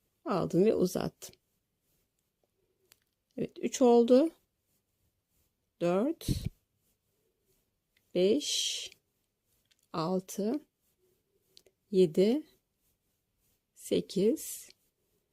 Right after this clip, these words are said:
dokuz ve on. On tane ilmeğimin önce beş tanesini Tığımdan çıkartıyorum.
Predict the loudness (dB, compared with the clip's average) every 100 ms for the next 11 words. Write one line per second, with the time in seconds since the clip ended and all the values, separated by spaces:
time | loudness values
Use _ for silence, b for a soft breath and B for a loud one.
0 | _ _ _ _ _ -6 -6 0 2 2
1 | -2 -14 -16 _ _ _ _ _ _ _
2 | _ _ _ _ -6 -4 -6 -8 _ _
3 | _ _ _ _ _ _ _ _ _ _
4 | b b b b -6 0 0 4 4 6
5 | 8 8 6 6 6 4 6 6 6 8
6 | 6 6 0 2 2 0 0 0 0 -6
7 | _ _ _ _ _ _ _ _ _ _
8 | _ _ _ -4 2 2 2 0 -2 0
9 | 2 2 4 6 6 4